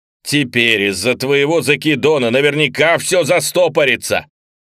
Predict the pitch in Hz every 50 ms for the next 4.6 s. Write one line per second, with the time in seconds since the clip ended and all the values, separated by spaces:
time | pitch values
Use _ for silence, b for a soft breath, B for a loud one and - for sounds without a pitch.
0 | _ _ _ _ _ _ _ - - 101 160 220 220 214 196 185 165 147 - -
1 | - 160 147 - - - - 107 104 98 87 82 - - - - - _ _ -
2 | - - - 175 170 151 - - - 143 180 185 - 117 107 98 - 95 92 87
3 | - - 190 202 202 190 156 147 - _ _ - 92 165 208 233 214 165 131 160
4 | 165 151 151 - 90 90 95 101 95 - - -